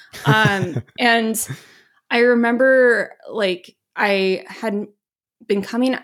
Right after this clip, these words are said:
Speaker 1: I had been taking one of my midterms and I had a missed call from a San Diego area code. And obviously a lot of publishing in the U S is based out of New York,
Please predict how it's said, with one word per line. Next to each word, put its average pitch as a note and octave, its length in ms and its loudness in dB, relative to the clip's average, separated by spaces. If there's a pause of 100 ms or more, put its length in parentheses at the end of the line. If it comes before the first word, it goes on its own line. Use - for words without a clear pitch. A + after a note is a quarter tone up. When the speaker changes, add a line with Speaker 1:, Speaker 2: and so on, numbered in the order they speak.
(220)
Speaker 1:
I G3+ 100 -2
had G#3+ 100 2
been G#3 140 2
taking A3+ 420 0
one G3+ 120 2
of G3 80 0
my F#3+ 100 2
midterms F3+ 640 -2
and F#3 80 -6
I F3+ 100 2
had F3+ 120 2
a F#3 60 0
missed G3 260 0
call F3 340 -2
from F3+ 600 -2 (640)
a A3 40 -6
San G#3 300 0
Diego G3 460 2
area B3+ 400 2
code. D#4 420 -2
And G3+ 380 0
obviously A#3 460 2
a G#3 60 2
lot F#3 200 2
of F3+ 280 0 (800)
publishing G3 500 0
in F#3 340 0
the F#3 100 0
U F3+ 120 2
S F3 180 0
is F3 120 -8
based E3 240 -6
out E3 140 -6
of E3 140 -12 (120)
New F#3+ 180 -2
York, E3+ 500 -2